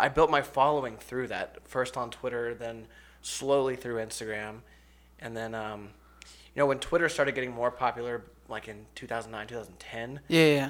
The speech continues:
Speaker 1: uh, my followers were going up. And, uh, I mean, that's just kind of how I got into social. That's, like,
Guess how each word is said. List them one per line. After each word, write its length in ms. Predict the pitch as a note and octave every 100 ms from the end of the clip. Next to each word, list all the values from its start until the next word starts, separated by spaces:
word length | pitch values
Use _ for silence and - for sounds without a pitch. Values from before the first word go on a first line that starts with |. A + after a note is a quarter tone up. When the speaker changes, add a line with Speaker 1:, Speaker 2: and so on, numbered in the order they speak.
| -
Speaker 1:
uh, 240 | A2 A2
my 180 | A2 A2
followers 400 | A#2 A#2+ A#2+ A2
were 120 | A2 G2+ - - -
going 280 | A#2 A2 G#2
up. 260 | A2 - - - _ _ _ _ _ - - _ _ _
And, 300 | B2 A#2 A2+
uh, 280 | A2+ A2 A2 A2+ B2+
I 40 |
mean, 120 | D3
that's 140 | D3+ F#3
just 160 | F3
kind 160 | E3 D3+
of 80 | B2
how 160 | B2+
I 60 | B2
got 240 | B2 A2
into 340 | A2+ A2+ A2+ G#2+
social. 460 | - - G#2 A#2+
That's, 200 | A#2+ B2
like, 180 | D3+ D3+